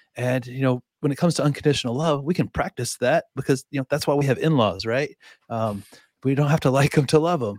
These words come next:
You know, I love my in-laws, actually. That's just a joke. But I think, uh, it's really crucial that you learn to master that skill of choosing love over fear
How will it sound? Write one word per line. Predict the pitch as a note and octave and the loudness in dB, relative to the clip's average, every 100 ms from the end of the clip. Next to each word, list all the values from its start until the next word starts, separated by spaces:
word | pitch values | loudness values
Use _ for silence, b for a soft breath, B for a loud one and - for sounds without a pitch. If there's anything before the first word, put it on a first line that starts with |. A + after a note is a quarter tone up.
| - | -10
You | F#2 | -10
know, | - | -4
I | A2+ | -2
love | G2+ | 0
my | F#2 F#2 | -2 -4
in-laws, | F#2+ F#2 F#2+ | -2 -2 -4
actually. | F2+ - | -6 -6
That's | F#2 | -6
just | - - | -6 -8
a | |
joke. | E2+ F#2+ F2 - | -6 -8 -8 -8
But | G2 - B B B B B | -8 -8 B B B B B
I | A2 | -8
think, | C#3 A2+ - B2+ | -4 -4 -4 -2
uh, | A#2+ A2+ G#2+ - - | 0 0 -2 -8 -10
it's | B2+ - - | -8 -6 -6
really | A2+ C#3 C#3 | 4 6 6
crucial | - D#3+ D#3+ A#2+ | 4 2 2 2
that | A#2+ A2+ | 2 2
you | A2+ | 4
learn | A#2+ D3 | 6 6
to | G#2+ | 4
master | A2+ C3 - B2 | 2 2 2 4
that | C3 | 4
skill | - - B2+ C3+ A2+ G#2+ | 2 -2 2 2 0 -2
of | G#2 | -4
choosing | - C3+ B2+ B2 | 4 4 6 4
love | A2+ A#2 A2+ | 6 6 4
over | G#2 G2+ | 0 -2
fear | - C3 F#2 - | -2 -2 -2 -8